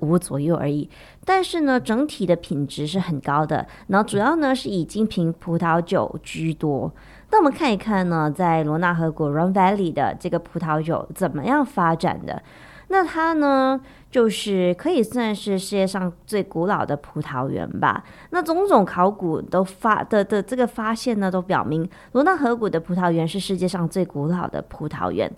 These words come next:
那公元前四世纪呢，古希腊人将这个葡萄呢，带到了马赛。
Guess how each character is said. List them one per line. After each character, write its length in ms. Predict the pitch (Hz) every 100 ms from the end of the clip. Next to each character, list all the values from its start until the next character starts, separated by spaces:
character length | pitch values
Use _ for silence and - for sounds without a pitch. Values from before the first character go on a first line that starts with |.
| - - -
那 100 | 269
公 180 | 370
元 180 | 339 277
前 280 | 269 220 196
四 440 | 190 - - 330
世 240 | 262 - 247
纪 280 | - 240 214
呢， 280 | 196 190
古 140 | 190 170
希 160 | -
腊 160 | 226 247
人 320 | 185 165 170
将 260 | 190 196 190
这 80 | 190
个 120 | 190
葡 180 | 185 165
萄 220 | 165 151
呢， 200 | 160 175 - - - -
带 400 | 403 302 208 175
到 200 | 196 180
了 120 | 160
马 220 | 156 131
赛。 380 | - 202 165